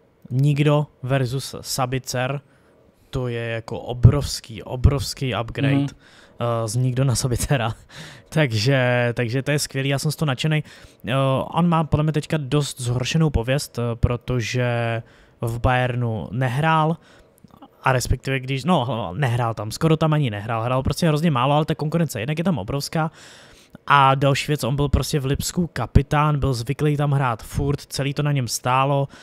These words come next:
Speaker 1: a tady prostě v Bayernu by to na něm nikdy nestálo. Takže já neočekávám, že Sabitzer bude nějaká legenda United, že tam bude hrát deset let, ale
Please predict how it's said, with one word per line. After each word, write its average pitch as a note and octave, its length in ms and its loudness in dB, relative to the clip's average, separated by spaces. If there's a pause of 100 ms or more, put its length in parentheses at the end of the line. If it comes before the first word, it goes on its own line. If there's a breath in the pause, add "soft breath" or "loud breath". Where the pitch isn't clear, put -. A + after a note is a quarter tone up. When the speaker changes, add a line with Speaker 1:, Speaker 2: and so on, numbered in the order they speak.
(560 loud breath)
Speaker 1:
a B2 160 4 (540)
tady B2 320 -2
prostě - 360 0
v A#2+ 160 -12
Bayernu A#2 280 2
by G#2+ 100 -4
to B2+ 100 -2
na A#2+ 100 -2
něm B2 160 -2
nikdy A#2 240 -4
nestálo. G#2+ 520 -4 (100)
Takže C3+ 220 0
já C3 100 2
neočekávám, D#3 520 0
že C#3 100 0
Sabitzer C3+ 580 -2
bude B2 340 -4
nějaká A#2+ 320 -2
legenda C3 340 -2
United, C3 340 -2
že A#2+ 100 -6
tam A#2+ 120 -4
bude A#2+ 120 -4
hrát C3 160 -2
deset B2+ 300 -6
let, B2+ 300 -4 (1000 loud breath)
ale C3+ 920 4